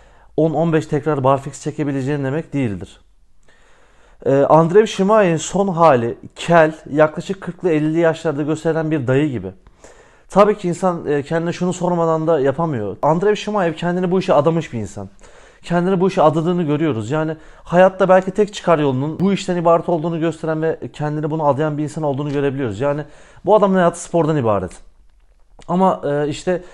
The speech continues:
kullandığı ilaçlar, kullandığı steroidler, yani vücudunun tel tel olması,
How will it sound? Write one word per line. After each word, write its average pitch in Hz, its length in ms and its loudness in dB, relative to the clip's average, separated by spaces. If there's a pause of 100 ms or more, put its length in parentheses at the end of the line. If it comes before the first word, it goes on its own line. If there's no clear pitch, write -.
(160)
kullandığı 175 380 0
ilaçlar, 165 420 0
kullandığı 160 340 -2
steroidler, 156 560 -4 (340)
yani 151 440 0
vücudunun 147 560 -4
tel 170 220 -2
tel 165 120 -4
olması, 160 680 -4